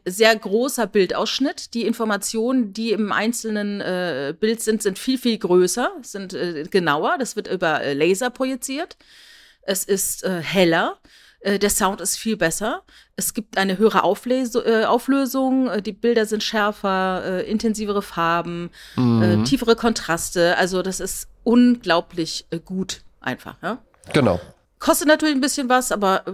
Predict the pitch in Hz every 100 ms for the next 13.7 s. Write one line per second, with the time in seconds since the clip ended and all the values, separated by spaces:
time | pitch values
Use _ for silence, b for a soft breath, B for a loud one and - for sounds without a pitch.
0 | - - - 277 226 226 196 214 269 302
1 | 277 269 233 214 226 233 233 208 - -
2 | 208 226 202 185 175 180 165 160 131 151
3 | B B B 233 285 254 247 285 - 277
4 | 254 208 208 202 190 226 381 - - _
5 | 247 - 254 415 - 220 214 - 220 214
6 | 139 127 117 113 110 127 202 202 208 196
7 | 190 190 247 - 320 - - 220 - 196
8 | 208 - 233 202 196 202 202 - _ _
9 | _ _ _ 214 208 - - 208 277 -
10 | 247 233 233 247 262 254 - 254 240 262
11 | - - 202 196 - 202 202 196 185 196
12 | - 180 208 220 214 - 208 196 196 -
13 | 247 - - 190 180 180 220